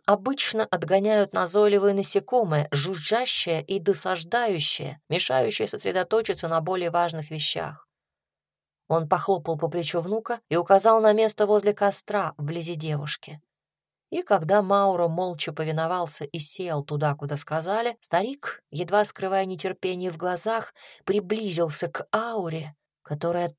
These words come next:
так вжалась в валун за спиной, точно собиралась в нём раствориться. Понимая её состояние,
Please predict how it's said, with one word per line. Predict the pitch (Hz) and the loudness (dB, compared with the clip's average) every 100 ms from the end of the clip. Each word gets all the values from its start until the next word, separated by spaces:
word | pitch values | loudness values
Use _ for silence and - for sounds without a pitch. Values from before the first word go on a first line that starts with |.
| _ | _
так | 196 165 151 | 2 2 0
вжалась | 147 139 156 180 160 147 143 | -2 0 2 2 0 -4 -6
в | 131 | 0
валун | 165 180 196 160 | 2 2 0 -2
за | 151 | -4
спиной, | 151 - 170 180 220 233 208 | -6 -6 -6 -2 2 2 2
точно | 170 - 180 | -2 -4 -6
собиралась | 160 175 180 208 214 208 | -6 -4 -2 0 -2 -2
в | 156 | -4
нём | 175 185 175 | -2 -2 -2
раствориться. | 175 165 - 180 190 143 - - - _ _ _ _ _ _ _ _ _ _ _ _ - | -2 -4 -4 -4 -4 -6 -12 -18 -20 _ _ _ _ _ _ _ _ _ _ _ _ -4
Понимая | 156 190 233 233 | -2 0 4 6
её | 202 190 190 | 6 4 0
состояние, | 185 170 - 185 220 214 175 175 | -2 -6 -6 -2 0 0 0 -2